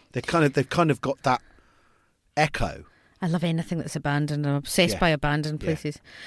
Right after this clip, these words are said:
Speaker 2: We started off, as I said just before we finished, talking about, uh, self-confidence being one of the
Speaker 1: Yes.
Speaker 2: reasons why you started comedy.
Speaker 1: Yeah.
Speaker 2: Do you think,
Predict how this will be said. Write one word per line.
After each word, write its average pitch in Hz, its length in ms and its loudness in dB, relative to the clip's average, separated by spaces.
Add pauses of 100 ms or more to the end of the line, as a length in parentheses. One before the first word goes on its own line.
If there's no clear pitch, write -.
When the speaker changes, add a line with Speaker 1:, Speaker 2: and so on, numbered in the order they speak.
(640)
Speaker 2:
We 208 160 0
started 247 420 2
off, 156 400 0 (600)
as 170 140 -4
I - 20 -6
said 156 180 -2
just - 160 -8
before 156 220 -6
we 143 80 -2
finished, - 460 -4 (460)
talking 202 280 2
about, - 160 0
uh, - 140 0 (160)
self-confidence 233 920 2
being 180 160 0
one 180 80 6
of 165 60 4
the 175 60 2
Speaker 1:
Yes. 156 60 0
Speaker 2:
reasons 165 260 -2
why 156 80 0
you 151 40 0
started - 360 -4
comedy. 143 480 -8
Speaker 1:
Yeah. 135 220 4 (200)
Speaker 2:
Do 208 100 -4
you 214 80 0
think, - 600 -2